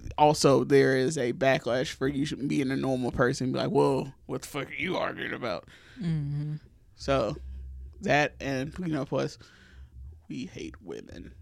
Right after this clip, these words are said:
Speaker 1: as a society.
Speaker 2: <laughs>
Speaker 1: I
Speaker 2: There's that.
Speaker 1: I, um,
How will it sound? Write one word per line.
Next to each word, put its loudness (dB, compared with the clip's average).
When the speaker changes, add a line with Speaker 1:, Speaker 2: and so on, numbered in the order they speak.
Speaker 1:
as -10
a -10
society. -8
Speaker 2:
<laughs> -20
Speaker 1:
I 2
Speaker 2:
There's 2
that. -8
Speaker 1:
I, 6
um, 6